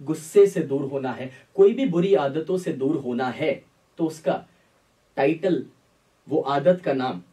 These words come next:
और नीचे पांच, दस, पन्द्रह, बीस point लिखिए कि उसने आपको कितना नुकसान कराया है।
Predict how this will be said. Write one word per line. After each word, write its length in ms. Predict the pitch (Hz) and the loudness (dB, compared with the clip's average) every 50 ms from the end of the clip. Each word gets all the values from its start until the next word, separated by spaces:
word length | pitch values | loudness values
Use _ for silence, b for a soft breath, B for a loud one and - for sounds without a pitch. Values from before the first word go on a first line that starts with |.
| _ _ - | _ _ -6
और 240 | 143 147 143 131 127 | -4 -4 -4 -4 -4
नीचे 500 | 139 160 180 175 - - 185 180 - - _ _ - | -4 -2 -4 -4 -4 -6 -6 -6 -8 -10 _ _ -6
पांच, 380 | 170 180 196 196 190 185 - | -4 -2 -2 -2 -2 -4 -6
दस, 300 | 156 151 165 175 175 - - | -6 -4 -4 -4 -6 -6 -6
पन्द्रह, 320 | 156 151 156 170 180 180 151 | -6 -4 -4 -2 -4 -4 -4
बीस 340 | 127 - 165 220 247 - | -4 -4 -2 -2 -2 -4
point 380 | - - 175 160 156 156 156 147 | -6 -6 -4 -4 -4 -4 -6 -6
लिखिए 460 | 143 135 - - - 170 135 - - - b b b b b b - | -8 -8 -8 -6 -4 -4 -2 -4 -4 -8 b b b b b b -4
कि 100 | 165 170 | -4 -4
उसने 600 | - - - 202 196 - - 196 208 220 226 226 - | 0 4 4 4 4 4 0 -6 -6 -4 -6 -4 -4
आपको 380 | 151 156 - - - 185 175 | -4 -4 -6 -6 -4 -4 -4
कितना 500 | 170 - 160 135 - 160 165 170 170 175 | -2 -2 -4 -6 -6 -6 -4 -4 -2 -2
नुकसान 840 | 170 165 160 143 - - - - - - 185 175 175 180 180 180 170 | -2 -2 -4 -6 -8 -12 -18 -18 -10 -6 -4 -2 0 0 0 0 0
कराया 580 | 160 - - 151 135 127 - - 101 98 92 - | -2 -2 -4 -4 -4 -4 -4 -6 -8 -8 -10 -10
है। 360 | - - - - - - - | -10 -10 -10 -10 -10 -10 -10